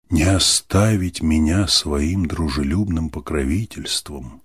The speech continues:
чтобы я мог внести мою скромную долю труда и чтобы пропасть между мною и окружающими меня людьми сузилась хоть на одну песчинку,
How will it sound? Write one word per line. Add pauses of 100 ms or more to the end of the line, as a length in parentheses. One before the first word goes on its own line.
(600)
чтобы
я
мог
внести
мою
скромную
долю
труда (920)
и
чтобы
пропасть
между
мною
и
окружающими
меня
людьми (500)
сузилась
хоть
на
одну
песчинку,